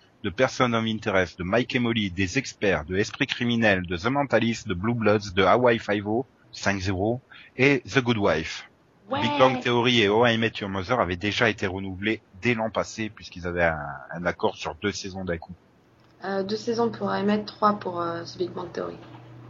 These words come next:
Speaker 1: Ah oui, bon, puis The Big Bang Theory, ils peuvent renouveler dix saisons d'un coup, hein, vu que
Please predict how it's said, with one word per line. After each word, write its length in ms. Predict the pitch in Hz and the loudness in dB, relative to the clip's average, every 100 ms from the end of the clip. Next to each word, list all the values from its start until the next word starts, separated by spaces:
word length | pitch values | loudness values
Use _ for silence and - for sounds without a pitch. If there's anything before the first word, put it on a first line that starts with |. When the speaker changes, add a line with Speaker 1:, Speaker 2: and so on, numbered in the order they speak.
| - - - 90 | -20 -20 -12 -4
Speaker 1:
Ah 100 | 87 | -2
oui, 100 | 95 | -2
bon, 200 | 92 80 | -2 -4
puis 280 | 87 82 90 87 | -6 -2 -2 0
The 100 | 95 | 0
Big 200 | 95 95 | 2 2
Bang 180 | 95 98 | 0 0
Theory, 340 | 95 95 120 | 2 4 4
ils 60 | 117 | 2
peuvent 220 | 98 82 | 0 -2
renouveler 380 | 95 95 95 104 | -2 0 0 0
dix 160 | 104 | 0
saisons 280 | 101 107 95 | -6 -4 0
d'un 140 | 98 101 | 4 2
coup, 280 | 104 107 | 2 -2
hein, 40 | 90 | 0
vu 180 | 82 101 | -2 -6
que 280 | - 98 | -2 0